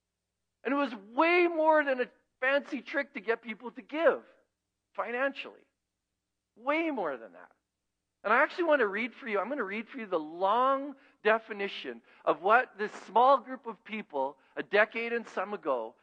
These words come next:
got together and agreed to. Doesn't mean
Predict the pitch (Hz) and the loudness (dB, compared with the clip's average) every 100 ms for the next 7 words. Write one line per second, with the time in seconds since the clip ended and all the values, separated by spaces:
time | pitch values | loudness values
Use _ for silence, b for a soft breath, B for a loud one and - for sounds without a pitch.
0 | b 156 160 208 240 160 127 113 110 - | b 0 0 0 -8 -6 -6 -6 -12 -16
1 | _ - 147 143 131 156 151 - - 98 | _ -8 -6 -6 -8 -8 -8 -12 -20 -20
2 | _ _ _ _ _ _ _ _ 196 254 | _ _ _ _ _ _ _ _ 2 4
3 | 403 403 285 254 156 139 | 2 -2 -6 -6 -8 -14